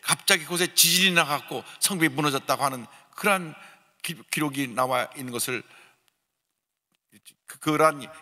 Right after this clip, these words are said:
역사적인 기록을 저들이 찾아냈습니다. 하나님이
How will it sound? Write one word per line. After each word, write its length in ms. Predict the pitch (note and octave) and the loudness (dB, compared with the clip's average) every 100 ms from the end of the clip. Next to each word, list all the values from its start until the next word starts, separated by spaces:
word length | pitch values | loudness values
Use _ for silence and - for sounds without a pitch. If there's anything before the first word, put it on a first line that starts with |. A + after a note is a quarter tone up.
| D3 | -2
역사적인 260 | C#3 D3+ | 2 0
기록을 240 | C3 C#3 B2+ | 0 -2 -2
저들이 260 | B2+ B2+ | -2 -4
찾아냈습니다. 680 | - C3+ B2+ A2+ - A2+ - _ _ _ _ _ _ _ _ _ _ | -6 -4 -6 -6 -8 -12 -20 _ _ _ _ _ _ _ _ _ _
하나님이 520 | - G3 F#3+ F#3+ F3+ | -4 0 0 -2 -6